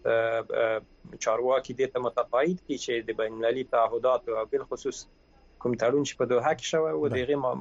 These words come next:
Speaker 1: م-، موادو د دوی باید پابندي، اه، پابند اوسیږي. اوس هم دوی نړیوالو سفرونو ته کې دوی، اه، سفرونه کوي او دوی اشتراک کوي، اه، په نړیوالو غونډو کې.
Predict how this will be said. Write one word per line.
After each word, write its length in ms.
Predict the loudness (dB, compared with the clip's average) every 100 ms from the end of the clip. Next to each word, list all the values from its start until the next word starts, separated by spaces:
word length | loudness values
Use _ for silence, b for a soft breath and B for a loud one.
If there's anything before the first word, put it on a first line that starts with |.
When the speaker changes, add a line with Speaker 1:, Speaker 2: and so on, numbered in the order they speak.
| -2
Speaker 1:
م-، 220 | -2 0 2
موادو 320 | 2 2 0
د 80 | -4 -2
دوی 100 | 0
باید 280 | 2 0
پابندي، 520 | 0 0 0 0 2 0 -2
اه، 240 | -4 -6 -2
پابند 360 | 0 2 2 0
اوسیږي. 460 | -4 -8 -12 -10 -6
اوس 220 | -4 -2 -4
هم 120 | -4 -4
دوی 140 | -6 -8 -20 _ _ -12 0
نړیوالو 420 | 2 4 4 2
سفرونو 540 | -2 -6 -4 -2 -2
ته 300 | -4 -2 -2
کې 340 | -2 -4 -4 -2 -4
دوی، 180 | -4
اه، 460 | -2 0 2 2 -2
سفرونه 540 | -4 -2 2 2 2
کوي 400 | 2 0 0 2
او 300 | 2 0 -4 -10 -10
دوی 300 | -6 -6 -4
اشتراک 480 | -6 0 4 4 4
کوي، 300 | 2 0 -4 -14 -20 _ _ _ -12 -2
اه، 140 | -2
په 120 | 0
نړیوالو 560 | 2 4 4 4 2 2
غونډو 240 | 0 -2 -6
کې. 180 | -12